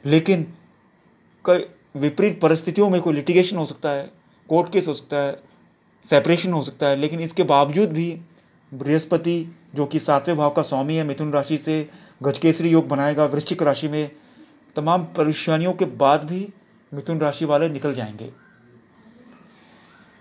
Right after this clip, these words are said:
मित्रों, आगे चलते हैं, आठवां भाव। आठवां भाव से हम ये जान सकते हैं हमारे प्रॉपर्टी के बारे में,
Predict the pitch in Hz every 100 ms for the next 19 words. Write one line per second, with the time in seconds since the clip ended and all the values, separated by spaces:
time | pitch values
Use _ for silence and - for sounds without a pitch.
0 | _ _ _ _ _ _ - 151 160 190
1 | 196 - - _ _ _ _ 143 143 156
2 | 165 147 170 175 - 135 131 139 143 123
3 | 113 - _ - 143 147 185 165 175 180
4 | 175 - _ _ _ _ - 180 160 165
5 | 165 - - _ _ _ _ _ _ _
6 | 151 143 156 160 165 165 147 143 147 151
7 | 151 - _ - 131 143 151 151 135 135
8 | 139 143 143